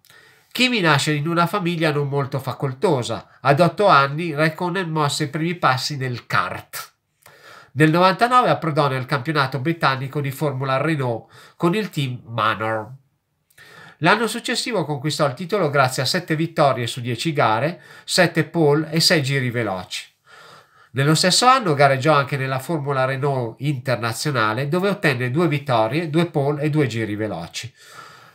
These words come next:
Su ventitré gare alle quali aveva partecipato fino a quel momento in monoposto, Kimi aveva avuto successi in oltre il cinquanta per cento,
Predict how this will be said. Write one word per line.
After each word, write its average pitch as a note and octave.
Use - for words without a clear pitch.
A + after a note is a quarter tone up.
Su -
ventitré G3+
gare C#3
alle A#2+
quali B2+
aveva B2+
partecipato B2+
fino D3
a B2
quel B2
momento B2
in G#2+
monoposto, A#2+
Kimi A3
aveva C#3+
avuto C3+
successi F#3
in D#3
oltre D3
il B2+
cinquanta C#3+
per B2
cento, G2+